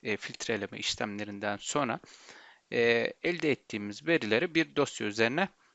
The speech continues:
yazmayı göreceğiz. Tabii ki buradaki, e, bize programın verdiği çıktı hiçbir şekilde işimize yaramayacak. E, bunun için komutlarımızı şu şekilde yazacağız. Şimdi şurada son satırdaki kodda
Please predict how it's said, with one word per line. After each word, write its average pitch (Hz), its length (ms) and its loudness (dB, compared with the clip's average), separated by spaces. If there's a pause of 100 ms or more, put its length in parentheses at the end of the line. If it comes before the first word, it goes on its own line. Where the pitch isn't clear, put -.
(120)
yazmayı 135 440 6
göreceğiz. 101 400 0
Tabii 156 180 -4
ki - 160 -14
buradaki, 131 460 -2 (440)
e, 110 360 2
bize 135 360 2 (140)
programın 117 560 2
verdiği 117 340 2
çıktı - 340 -2
hiçbir 156 320 -4
şekilde 135 400 -4
işimize 135 480 -2 (640)
yaramayacak. 120 840 2 (1400)
E, 131 380 0
bunun 196 220 -2
için 196 340 -4 (280)
komutlarımızı 135 760 0
şu - 260 -6
şekilde 107 380 -2
yazacağız. 143 600 0 (800)
Şimdi 190 300 -4
şurada 151 440 0
son 151 440 0
satırdaki - 680 -4
kodda 151 500 0